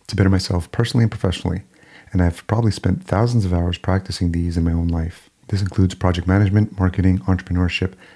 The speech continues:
podcasting, fitness, biohacking, nootropics, productivity, reading and learning,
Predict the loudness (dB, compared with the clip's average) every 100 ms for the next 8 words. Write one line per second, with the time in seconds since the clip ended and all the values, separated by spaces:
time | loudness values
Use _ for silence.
0 | -20 -10 -4 -2 0 0 0 -2 -4 -4
1 | -14 -4 -2 2 2 0 -6 _ -6 0
2 | 2 2 0 -2 -2 -2 0 0 2 0
3 | 0 -4 -6 -4 -2 -2 -2 -2 0 -2
4 | -4 -16 _ 2 4 4 4 4 2 0
5 | -4